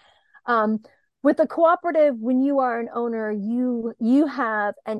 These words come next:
equal share in the business itself. Um, and for that equal share, you receive a vote. And co-op owners can vote on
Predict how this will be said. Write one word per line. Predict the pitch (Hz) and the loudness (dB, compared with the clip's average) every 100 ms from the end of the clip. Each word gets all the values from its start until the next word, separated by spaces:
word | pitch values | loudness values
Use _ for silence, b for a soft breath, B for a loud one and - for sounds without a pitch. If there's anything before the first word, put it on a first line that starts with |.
| - | -2
equal | 269 262 269 269 262 254 _ | -2 0 0 2 2 0 _
share | - - 214 185 175 170 196 _ _ _ - | -16 -4 -2 0 -2 -6 -8 _ _ _ -6
in | 220 208 196 190 190 196 _ _ _ _ _ _ _ _ | -4 -2 -4 -6 -8 -12 _ _ _ _ _ _ _ _
the | 214 185 208 190 190 180 - | -8 0 0 0 -2 -6 -6
business | 208 220 233 208 - | -2 -2 -2 -8 -8
itself. | 208 - - 294 _ _ _ _ - | -10 -6 -4 -6 _ _ _ _ -6
Um, | 202 190 185 - _ _ _ _ _ _ _ 254 | -6 -6 -10 -16 _ _ _ _ _ _ _ -4
and | 233 | -4
for | - 285 302 | -2 0 2
that | 285 - | 2 0
equal | 254 240 | -2 -4
share, | 226 220 202 | -2 -2 -2
you | 196 208 | -4 -4
receive | 214 - 208 196 190 - | -6 -6 -4 -4 -6 -8
a | 185 | -6
vote. | 175 170 - _ _ _ _ _ _ _ | -4 -6 -8 _ _ _ _ _ _ _
And | 226 208 208 214 - | -2 -2 -2 -6 0
co-op | 370 349 | 4 4
owners | 277 285 269 | 2 0 0
can | - 254 202 | -2 -4 0
vote | 233 220 | 0 0
on | - 208 202 196 | -2 -4 -4 -10